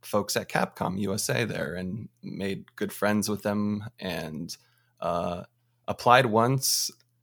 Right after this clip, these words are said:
uh, for a customer service position, didn't get it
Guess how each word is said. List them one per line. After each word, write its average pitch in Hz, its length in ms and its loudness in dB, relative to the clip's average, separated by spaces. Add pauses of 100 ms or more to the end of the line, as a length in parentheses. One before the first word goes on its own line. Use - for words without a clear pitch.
(140)
uh, 98 240 2
for 101 160 -2
a 95 60 2
customer 110 380 2
service 104 380 0
position, 113 600 0
didn't 107 340 0
get 104 260 2
it 143 180 6